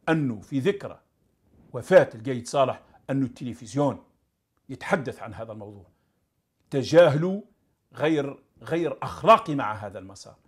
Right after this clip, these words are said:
ولا أقول ذلك أنني أسبح بحمد القايد صالح. القايد صالح قلت فيه الكثير وكان في عز إمبراطوريته، حتى اليوم اللي تم فيه إقالة الرئيس أو استقالة، آه، بوتفليقة،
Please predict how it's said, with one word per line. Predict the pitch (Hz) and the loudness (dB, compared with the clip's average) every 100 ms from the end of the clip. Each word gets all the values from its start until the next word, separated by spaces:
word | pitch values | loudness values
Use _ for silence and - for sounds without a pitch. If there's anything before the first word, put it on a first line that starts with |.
| _ _ _ | _ _ _
ولا | 123 135 143 | -2 -2 -2
أقول | - 151 | -4 -4
ذلك | 139 156 143 | -2 -2 -4
أنني | 160 151 151 151 | -6 -4 -6 -6
أسبح | 170 170 131 127 | -6 -6 -6 -8
بحمد | 131 127 151 127 139 147 - - _ _ _ _ _ - | -8 -8 -8 -8 -6 -6 -6 -18 _ _ _ _ _ -12
القايد | 120 156 127 | -4 -2 -2
صالح. | 156 135 - _ _ _ | -4 -4 -10 _ _ _
القايد | 143 151 | -4 -4
صالح | - 165 - - | 0 -2 -2 2
قلت | 208 175 - | 4 4 -2
فيه | - 190 147 | -4 -2 -2
الكثير | 139 160 - 233 247 131 - - _ _ _ _ _ - | -2 -2 4 6 6 4 -4 -20 _ _ _ _ _ -10
وكان | 117 - 156 127 | -8 0 0 0
في | - 120 | -6 -2
عز | 220 156 - | -2 -2 -6
إمبراطوريته، | 139 123 117 - 120 101 _ _ _ _ | -6 -6 -8 -10 -16 -18 _ _ _ _
حتى | - 254 - 226 | -2 -2 2 4
اليوم | 202 202 285 202 123 - _ _ | 4 8 8 8 4 -8 _ _
اللي | 139 156 | -6 4
تم | - 240 202 | 6 6 4
فيه | - 226 160 - _ _ _ _ - | 0 -2 -2 -6 _ _ _ _ -10
إقالة | 135 143 156 156 - 240 220 160 - | -10 -6 -6 -6 4 10 10 8 -2
الرئيس | 131 147 196 160 | -6 -6 -6 -8
أو | - 156 | -4 -6
استقالة، | - 160 214 196 147 - | -6 2 6 6 4 -4
آه، | 165 151 143 | -2 -2 -4
بوتفليقة، | 160 156 170 - 202 214 247 | -10 -8 -6 -6 -8 -4 -6